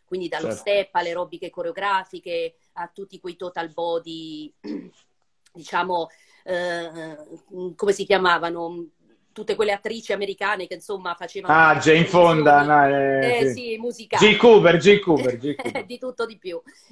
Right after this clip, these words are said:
Speaker 1: E ho attraversato quindi l'evoluzione del fitness, passando poi a quella che era la parte dello spinning, e quindi sono stata anche lì una formatrice per quanto riguarda tutta l'area dello spinning e della Federazione Italiana Spinning,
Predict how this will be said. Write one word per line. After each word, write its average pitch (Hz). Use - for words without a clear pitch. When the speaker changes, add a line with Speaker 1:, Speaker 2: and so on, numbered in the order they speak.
Speaker 1:
E 185
ho 208
attraversato 240
quindi 233
l'evoluzione 214
del 214
fitness, 185
passando 190
poi 202
a -
quella 202
che 190
era 185
la 175
parte 185
dello 180
spinning, 170
e 175
quindi 190
sono 175
stata 185
anche 185
lì 202
una 185
formatrice 185
per 175
quanto 180
riguarda 175
tutta 175
l'area 175
dello 165
spinning 190
e 165
della 170
Federazione 170
Italiana 170
Spinning, 165